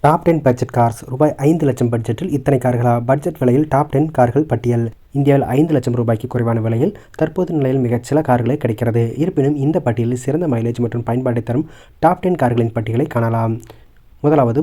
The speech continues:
மாருதி சுசுகி ஆல்டோ கே டென். இந்தியாவின் மிகவும் பிரபலமான பட்ஜெட் கார் இது. இதன் ஆரம்ப விலை சுமார் மூன்று புள்ளி ஒன்பது ஒன்பது லட்சம்.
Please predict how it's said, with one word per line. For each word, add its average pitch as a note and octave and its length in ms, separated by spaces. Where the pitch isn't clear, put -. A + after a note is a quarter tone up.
மாருதி C#3 300
சுசுகி C3 360
ஆல்டோ A#2+ 300
கே A#2+ 60
டென். A2+ 160
இந்தியாவின் C#3 380
மிகவும் D3 280
பிரபலமான B2 540
பட்ஜெட் A#2 320
கார் A#2 180
இது. A#2 160
இதன் F3+ 160
ஆரம்ப E3+ 280
விலை A#2+ 240
சுமார் B2 220
மூன்று D#3 300
புள்ளி C3 220
ஒன்பது A#2+ 240
ஒன்பது A2+ 260
லட்சம். A2+ 240